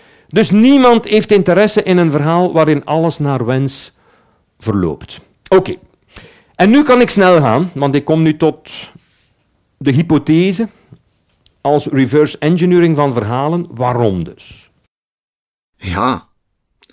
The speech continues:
Speaker 2: waarom zijn die verhalen belangrijk voor de mens? Op basis van wat hij al vertelde,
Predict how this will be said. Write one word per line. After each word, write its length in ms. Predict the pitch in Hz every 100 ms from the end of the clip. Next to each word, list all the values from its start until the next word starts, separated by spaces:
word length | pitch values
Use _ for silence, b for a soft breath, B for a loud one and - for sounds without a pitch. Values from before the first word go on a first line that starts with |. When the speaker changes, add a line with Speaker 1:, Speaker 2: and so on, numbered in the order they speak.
| b b b
Speaker 2:
waarom 260 | 92 101 90
zijn 320 | 78 98 220
die 140 | 233 202
verhalen 480 | 143 104 98 92
belangrijk 560 | 82 85 82 82 80 -
voor 260 | - 85 80
de 60 | 82
mens? 560 | 78 76 - - - _ _ B B B B
Op 160 | - 87
basis 460 | 120 185 247 -
van 200 | - 110
wat 200 | 95 90
hij 160 | - 82
al 80 | 82
vertelde, 560 | - - - 208 196